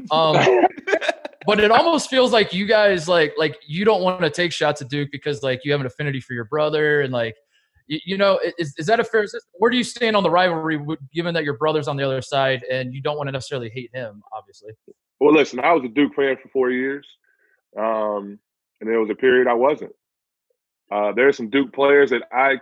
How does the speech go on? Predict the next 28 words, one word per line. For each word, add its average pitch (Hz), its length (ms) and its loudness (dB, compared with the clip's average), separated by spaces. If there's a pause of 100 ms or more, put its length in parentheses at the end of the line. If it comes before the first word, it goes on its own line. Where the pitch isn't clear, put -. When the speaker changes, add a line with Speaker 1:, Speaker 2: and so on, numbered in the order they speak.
Speaker 2:
categorically 135 720 0
do 127 180 -4
not 131 240 0
like, 123 280 -2 (1000)
but 131 280 4 (400)
Coach 190 280 4
K 220 140 2
has 190 80 0
done 185 100 -6
a 165 60 -4
lot 160 240 -4
for 147 100 -6
me, 123 180 -6
man. 120 380 -8 (160)
Coach 156 220 -4
K 185 100 -2
has 165 100 -4
done 151 100 -6
a 131 40 -4
lot 139 320 -2
for 151 80 -10
me, 147 320 -2 (400)
done 127 100 -6
a 120 60 -6
lot 131 300 -2
for 143 60 -12
my 127 160 -4
family. 135 500 -2